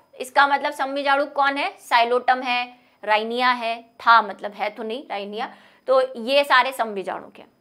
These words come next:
ठीक है, विषम बीजाणुक नहीं है। मतलब इनमें एक ही प्रकार की पत्ती मिल रही है, उसी से प्रोथेलस बनेगा, उसी पे पूधानी और स्त्रीधानी लगेगी। ये रहा राइनिया का फोटो। अब आप बोल रहे होंगे ये फोटो थोड़ी ना है,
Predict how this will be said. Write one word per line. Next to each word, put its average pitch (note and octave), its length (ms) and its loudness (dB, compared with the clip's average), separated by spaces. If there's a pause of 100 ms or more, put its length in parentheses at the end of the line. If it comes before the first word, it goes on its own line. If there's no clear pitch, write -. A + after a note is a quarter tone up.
(120)
ठीक C4 140 -10
है, F4+ 220 2
विषम B3 240 -8
बीजाणुक A#3 380 -4
नहीं A3 120 -8
है। G#3+ 60 -6
मतलब A3+ 220 -4
इनमें B3+ 240 0
एक C4 340 0
ही D4+ 80 -8
प्रकार A#3+ 340 2
की A#3+ 100 -12
पत्ती B3+ 320 -10
मिल C4+ 160 -4
रही C#4 180 0
है, F4 280 2 (260)
उसी B3+ 280 -4
से D4+ 220 4 (320)
प्रोथेलस B3 460 -4
बनेगा, C#4 400 2 (200)
उसी B3+ 240 -10
पे D4 140 -4
पूधानी A#3+ 540 -4
और D#4 200 -2
स्त्रीधानी G3 440 -12
लगेगी। - 420 -20 (2500)
ये C#4 160 4
रहा D4+ 220 6
राइनिया A3+ 360 2
का A#3 100 -4
फोटो। A#3 300 -6
अब A#3+ 140 4
आप C#4 180 8
बोल C#4+ 100 4
रहे C#4+ 120 -2
होंगे D4 140 -4
ये D4+ 160 0
फोटो D4+ 320 2
थोड़ी D#4 260 4
ना D#4 80 0
है, C#4+ 180 0